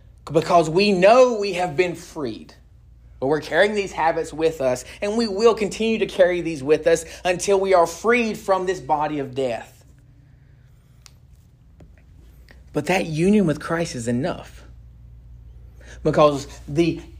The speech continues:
moment that I get frustrated with my children without cause,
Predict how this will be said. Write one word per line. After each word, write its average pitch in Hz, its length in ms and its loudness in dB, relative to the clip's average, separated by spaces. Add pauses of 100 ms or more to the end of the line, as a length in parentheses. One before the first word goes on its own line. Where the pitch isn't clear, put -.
(120)
moment 185 800 4
that 156 300 4
I 165 60 2
get 160 260 -2
frustrated 175 640 -2
with 147 140 -6
my 135 200 -6
children 135 540 -8
without 123 640 -6
cause, 147 400 -2